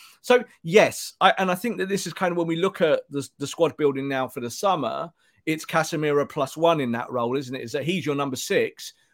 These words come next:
but you definitely need a number eight who can do more number six things, and also a number eight that can do more number ten things, because that is about the fabric of your midfield.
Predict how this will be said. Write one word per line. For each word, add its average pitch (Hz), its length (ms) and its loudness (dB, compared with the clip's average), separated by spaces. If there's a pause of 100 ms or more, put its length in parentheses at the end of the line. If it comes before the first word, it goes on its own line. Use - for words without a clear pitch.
(140)
but 135 140 -4
you 143 240 -6
definitely 139 680 0
need 135 480 -2 (240)
a - 60 -16
number 113 260 -4 (100)
eight 175 280 -2 (200)
who 135 80 -6
can 127 140 -6
do 110 180 -2
more 104 200 -4
number 98 220 -8
six - 360 -6
things, 233 460 -2 (240)
and 185 140 2
also 214 260 2
a 131 40 2
number 165 380 2
eight 220 260 0 (220)
that 220 120 -4
can 233 120 -2
do 233 200 -2
more 233 200 2
number 233 260 0
ten 269 360 0
things, 113 580 0 (260)
because 170 280 -2
that 180 220 6
is 165 100 -4
about 131 540 2 (300)
the 143 100 -2
fabric 135 720 0
of 120 120 -6
your 120 120 0
midfield. - 600 -8